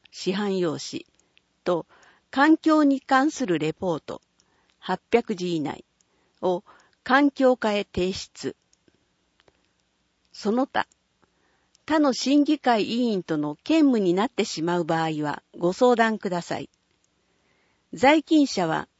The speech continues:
事業主の同意書が必要です。問い合わせ先、環境課環境保全係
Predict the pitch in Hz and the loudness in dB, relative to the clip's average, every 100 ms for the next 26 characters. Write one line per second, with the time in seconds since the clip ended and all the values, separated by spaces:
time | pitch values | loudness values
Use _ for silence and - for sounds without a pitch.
0 | - 165 202 285 330 269 233 - 156 147 | -16 -8 -2 2 4 2 0 -2 -2 2
1 | 185 247 254 262 190 151 - - 170 156 | 4 4 0 -2 -4 -6 -10 -8 -6 -4
2 | 139 135 - _ _ _ _ _ _ _ | -6 -12 -16 _ _ _ _ _ _ _
3 | _ _ _ _ _ _ _ _ _ - | _ _ _ _ _ _ _ _ _ 2
4 | 277 269 254 269 226 - 190 - 156 - | 4 6 4 4 -4 -2 -6 -4 -10 -10
5 | _ _ _ _ _ _ _ - 262 285 | _ _ _ _ _ _ _ -2 2 2
6 | - 269 254 - 202 - _ - 240 285 | 2 2 2 -2 -4 -4 _ -4 0 0
7 | - 269 254 214 196 226 233 220 220 139 | 2 4 4 2 -2 0 -2 -4 -6 -8
8 | - | -10